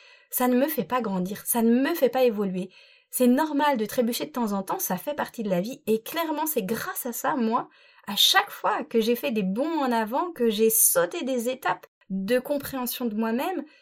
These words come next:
d'éclaircissement de qui je suis, de mon parcours de vie, et cetera, de compréhension,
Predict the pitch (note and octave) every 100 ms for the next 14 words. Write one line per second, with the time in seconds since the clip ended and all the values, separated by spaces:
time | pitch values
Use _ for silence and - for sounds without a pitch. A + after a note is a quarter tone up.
0 | _ - A3+ C#4 D4+ D4 - D4 C4 D4
1 | C#4+ G3+ G3 - D#4 C#4 C#4+ C#4 D#4+ F4+
2 | G4+ A3 G#3+ A3+ E4+ E4+ E4 - E4 D4+
3 | D4 D4 D#4+ F4+ F#4 A#3+ - A3+ B3+ C#4
4 | A3+ - F#4 F#4 - D#4 C#4+ -